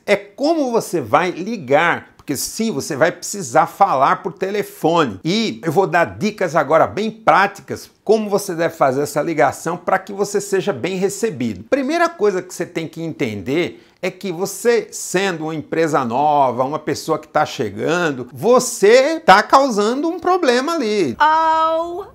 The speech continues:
Speaker 2: my God!
Speaker 1: Na agenda da pessoa, você tá atrapalhando, porque muitas vezes ninguém te conhece, não conhece a sua marca, a não ser que seja uma marca muito famosa, mas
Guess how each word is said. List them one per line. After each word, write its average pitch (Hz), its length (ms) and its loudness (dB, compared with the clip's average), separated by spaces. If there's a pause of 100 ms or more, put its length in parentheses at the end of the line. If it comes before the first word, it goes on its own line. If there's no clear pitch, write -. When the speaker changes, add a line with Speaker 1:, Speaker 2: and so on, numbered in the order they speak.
(220)
Speaker 2:
my 262 1040 0 (400)
God! - 1120 0
Speaker 1:
Na 127 360 2
agenda 170 500 0
da 214 100 -4
pessoa, 233 320 -6
você 170 160 -8
tá 180 280 -6 (180)
atrapalhando, 262 680 2
porque 202 360 -4 (240)
muitas 214 320 -4
vezes 233 180 0
ninguém 220 360 -2
te - 80 -16
conhece, 220 800 -4
não 143 160 -2
conhece 143 420 0
a - 20 -8
sua 151 300 -2
marca, 170 380 0
a - 20 -2
não 240 160 -4
ser 277 200 -8
que - 80 -20
seja 285 180 -6
uma 214 180 -2
marca 165 340 0
muito 170 240 -8
famosa, 147 800 2
mas 190 380 0